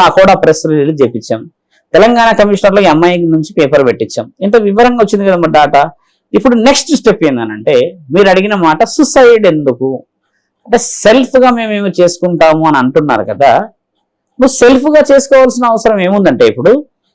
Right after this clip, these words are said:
శరీరాన్ని మాత్రమే ఆయన అప్పచెప్తున్నాడు. ఇప్పుడు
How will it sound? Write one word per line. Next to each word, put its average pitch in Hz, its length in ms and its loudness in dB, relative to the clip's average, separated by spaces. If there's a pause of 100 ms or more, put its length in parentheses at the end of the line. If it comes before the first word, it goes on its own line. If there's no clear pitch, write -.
(220)
శరీరాన్ని 269 680 4
మాత్రమే 220 400 0 (100)
ఆయన 226 160 0 (500)
అప్పచెప్తున్నాడు. 160 640 0
ఇప్పుడు 120 160 -6